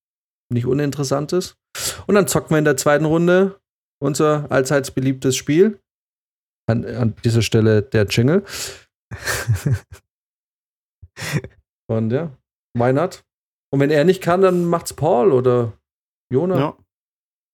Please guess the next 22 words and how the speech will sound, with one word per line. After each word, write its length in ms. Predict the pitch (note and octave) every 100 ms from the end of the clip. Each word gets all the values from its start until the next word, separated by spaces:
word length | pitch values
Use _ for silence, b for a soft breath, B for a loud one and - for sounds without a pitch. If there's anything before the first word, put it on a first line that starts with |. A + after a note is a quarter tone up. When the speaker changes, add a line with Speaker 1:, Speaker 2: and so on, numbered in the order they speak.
| -
Speaker 1:
Also 200 | C3+ B2+
die 100 | D#3
sind, 320 | D#3+ D3 B2+
äh, 60 | C3 D3+ F#3+
unabhängig 460 | F3 D3 C3+ C3
davon 360 | C3 C3+ C3 C3
auch, 180 | C#3 B2
äh, 420 | A2 A#2+ A2 G2+ - _
fällig, 500 | - B2 A2 G2+ - _ _ _ _ _ -
ob 180 | -
sie 160 | - A2+
wollen 260 | A2+ A#2 A2
Speaker 2:
Ja. 60 |
Speaker 1:
oder 140 | G#2+ G#2
nicht. 340 | G#2+ G2+ -
Speaker 2:
Das 100 | A#2
ist 40 | A2+
nur 80 | C#3+
die 40 |
Speaker 3:
Eine 80 | A#2+
Speaker 2:
Frage, 280 | B2+ C3+ B2
wann. 140 | B2